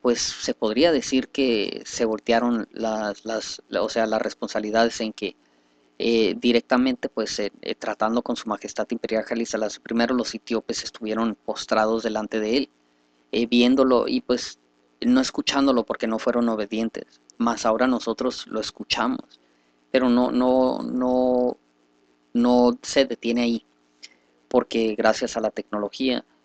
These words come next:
se, se está a nuestra disposición la habilidad de incluso verlo, aunque no verlo, pero sí lo vemos.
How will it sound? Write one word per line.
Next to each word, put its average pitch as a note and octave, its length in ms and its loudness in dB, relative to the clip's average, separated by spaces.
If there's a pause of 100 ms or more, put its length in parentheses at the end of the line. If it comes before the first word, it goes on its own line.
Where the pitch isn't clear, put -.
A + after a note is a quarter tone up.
(160)
se, A2 840 -2
se A2 640 0
está A2+ 760 -2 (360)
a B2 100 0
nuestra A#2+ 320 0
disposición A2 640 -6
la A#2 80 2
habilidad A2 420 -2
de A#2+ 220 2
incluso A#2 440 -4
verlo, C3 320 4 (240)
aunque B2 320 2
no B2 140 2
verlo, C3 320 4
pero G#2+ 200 -4
sí - 140 -8
lo G#2+ 120 -2
vemos. - 460 -4